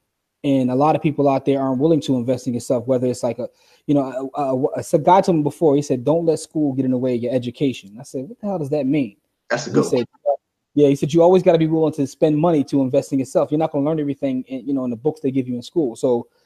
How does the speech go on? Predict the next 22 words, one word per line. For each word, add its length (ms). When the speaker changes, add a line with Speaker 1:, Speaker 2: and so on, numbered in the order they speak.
Speaker 1:
you're 160
also 240
willing 320
to 60
do 220
that." 380
So 120
you 180
have 120
a 60
lot 160
of 80
traits 320
of 100
a 80
straight 300
entrepreneur 640
just 240
based 220
upon 280
your 120
story. 520